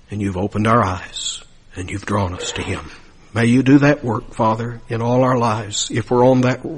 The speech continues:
evil, wicked, broad, easy way, Lord, open our eyes. May we know it. May we discern it.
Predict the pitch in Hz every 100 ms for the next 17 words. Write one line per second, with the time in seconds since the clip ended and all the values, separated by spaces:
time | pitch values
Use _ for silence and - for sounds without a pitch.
0 | 117 - 135 135 131 127 - - - 113
1 | 120 123 117 110 - - - - - 127
2 | 107 120 113 98 - 110 117 113 120 101
3 | 95 98 - - - - - - 120 120
4 | 107 110 107 101 98 95 95 95 - 98
5 | 110 110 104 95 95 - - - - -
6 | - 104 113 123 117 - 92 90 -